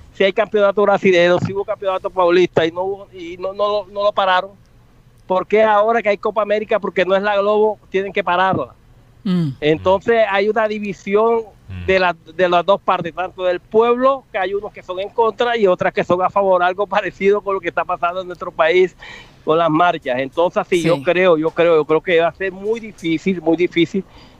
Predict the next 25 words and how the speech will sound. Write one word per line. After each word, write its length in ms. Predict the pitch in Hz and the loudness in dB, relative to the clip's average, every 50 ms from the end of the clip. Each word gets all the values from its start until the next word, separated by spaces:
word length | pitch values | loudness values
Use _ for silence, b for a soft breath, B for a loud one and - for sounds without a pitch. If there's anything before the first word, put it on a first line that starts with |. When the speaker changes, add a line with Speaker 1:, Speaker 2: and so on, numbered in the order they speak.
| - | -2
Speaker 1:
llegar 460 | - 165 170 165 160 160 170 185 190 - _ _ _ - - - | 0 2 2 4 4 4 2 2 0 -4 _ _ _ -20 -20 -12
a 240 | - 156 165 170 165 | -8 -4 -4 -4 -6
que 640 | - - - 160 156 156 156 156 147 143 135 - - _ _ - _ _ _ - | -8 -8 -8 -6 -4 -2 -2 -2 -4 -4 -8 -12 -20 _ _ -20 _ _ _ -10
esto 340 | - 175 165 - - 196 180 | -6 -6 -6 -2 -2 -2 0
no 100 | 175 180 | 0 0
se 120 | 151 185 | 0 0
realice 360 | 180 180 165 156 165 156 - 170 | 0 0 0 -2 -2 -2 -2 -4
aquí, 280 | 156 - 175 170 147 - - _ _ - _ _ - - _ _ | -4 -4 -6 -8 -8 -10 -18 _ _ -20 _ _ -20 -20 _ _
puesto 280 | - 151 147 - - 147 | -4 -4 -2 -4 -4 -4
que 100 | - 151 | -4 -4
ese 160 | 135 - 160 | -2 -2 -2
señor 420 | - - 180 160 156 156 170 175 - _ - | 0 -2 0 2 2 0 0 0 -4 _ -8
es 200 | - 147 143 135 | -6 -6 -6 -6
muy 240 | 143 151 147 151 143 | -6 -6 -6 -6 -2
terco 480 | - 175 185 208 208 - 190 156 120 110 | 2 2 2 2 0 -4 -6 -8 -6 -4
y 220 | 135 135 135 139 | -4 -2 0 0
él 100 | 143 156 | 0 0
ayer 320 | 170 175 165 156 160 170 180 | 0 -2 0 0 0 0 0
habló 380 | 175 175 170 143 147 151 170 | 0 -2 -2 0 2 2 0
en 80 | 196 196 | 0 -2
prensa, 400 | - 175 165 175 175 - 156 131 | -4 -4 -4 -2 -2 -4 -8 -8
se 240 | - - 190 190 190 | -4 0 0 2 2
va 120 | 208 233 | 0 -2
a 20 | |
hacer, 520 | 220 - - - 214 220 240 262 262 262 | -4 -6 -4 -2 2 2 4 2 2 0